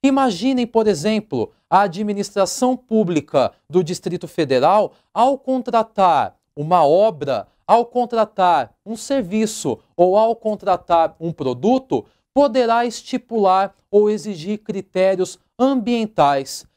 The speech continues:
Vejam que dica importante. Então, uma lei que se aplica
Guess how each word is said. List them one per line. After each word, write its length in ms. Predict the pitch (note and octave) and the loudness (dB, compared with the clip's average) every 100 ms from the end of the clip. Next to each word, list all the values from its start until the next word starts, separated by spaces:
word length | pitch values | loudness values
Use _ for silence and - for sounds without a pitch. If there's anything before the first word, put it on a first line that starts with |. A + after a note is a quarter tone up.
| _ _ | _ _
Vejam 520 | C3+ G3+ C#4+ C4 A#3+ A#3+ | -4 2 2 2 -2 -4
que 200 | - F3+ | -6 -6
dica 260 | F#3+ G#3+ | -6 -4
importante. 840 | G#3+ G#3+ F#3+ - D#3 A#2+ - G2+ - _ - | 0 2 2 2 0 -2 -6 -16 -18 _ -2
Então, 560 | G3+ G#3 - G#3 D#3 G#2+ - | 0 0 2 2 2 -4 -4
uma 300 | F3 F3+ E3 | 0 2 2
lei 300 | E3 A#3 C4+ | 2 0 0
que 140 | - | -6
se 140 | - C4 | -4 -2
aplica 720 | B3 A3 G3+ F3+ - C3 | -2 0 0 -2 -2 -2